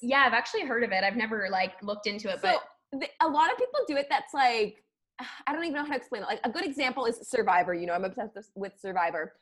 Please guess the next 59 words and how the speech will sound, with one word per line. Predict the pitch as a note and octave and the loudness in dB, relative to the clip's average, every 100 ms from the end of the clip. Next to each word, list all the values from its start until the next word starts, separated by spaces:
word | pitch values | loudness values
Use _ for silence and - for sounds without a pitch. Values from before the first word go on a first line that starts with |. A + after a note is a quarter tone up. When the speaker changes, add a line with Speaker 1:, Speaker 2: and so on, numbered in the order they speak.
| _ | _
Speaker 2:
A | A#3+ | 2
lot | C4+ | 2
of | C#4+ | 2
Survivor, | D#4 A3+ A#3+ C#4 D4+ C#4 | -4 0 4 4 4 0
like, | A#3+ G3+ - | 2 -2 -6
celebrities | _ - B3 G#3+ G3 G3+ F#3+ F#3+ | _ -2 2 2 2 2 0 -2
from | G#3 | -6
Survivor | A3 G3+ G3+ G3+ F3+ | -4 2 2 4 0
will | G3 | 0
go | G#3 | 2
Speaker 1:
Yeah. | A3+ G3 | 4 4
Speaker 2:
on | F#3+ | 2
there | F#3 F#3 F#3 | 0 -2 -2
and, | G3 | -2
like, | F#3+ | -4
do | - G3 | -4 -8
cameos. | - A#3 A3 F#3 E3+ E3+ | -4 -4 -2 2 2 2
Like, | G#3+ G3 - | -2 -6 -4
you | A3 | -8
pay, | - G#3+ G#3 | -6 -6 2
like, | G3 F3+ _ _ _ | 0 0 _ _ _
fifty | B3 A#3+ B3 | 0 0 -2
bucks | G#3 A3 - | 2 0 0
or | G#3+ | 0
whatever, | F3+ F3+ F3+ | 2 2 0
and | F#3 | -4
you'll | F#3+ F#3 | -6 -6
send | G3+ | -6
a | G3 | -4
personalized | A#3 G3 G3 F3 E3+ | -6 -6 -6 -6 -4
message. | F#3+ G3+ D#3 - | -4 -2 -6 -4
And | G#3+ | -4
for | A#3 | -2
the | A3 | -2
people | D4 D4+ B3 | -4 -4 -4
doing | D3+ A3 D4 | -4 -4 -2
Speaker 1:
It's | F#3 | -2
Speaker 2:
it, | G#3 | 0
you're, | F#4 | 2
like, | D#4 | 2
Speaker 1:
cute. | - - - - | -2 -8 -16 -4
Speaker 2:
making | G#3+ B3 D4+ G#3+ | 2 2 2 4
bank | A3+ G#3+ | 2 2
'cause | G#3 | -2
you | |
just | A#3+ C#4+ | -2 2
whip | G#3 G#3+ | 2 2
them | G#3+ | 4
out | G3+ | 6
in | G3 | 6
a | F#3 | 4
day. | F#3 | 2
You're | F#3 | 2
like, | F#3 F3 _ _ _ _ _ _ - | 2 0 _ _ _ _ _ _ 4
"Hey, | D#4+ | 6
so-and-so, | E4 C#4+ C4 C#4 C4 | 8 8 8 8 8
happy | C#4+ C4 | 8 6
birthday. | A#3+ B3 A#3+ A#3 A3 - | 6 6 8 6 4 -2
Next. | G3+ G#3 G3+ | 4 4 4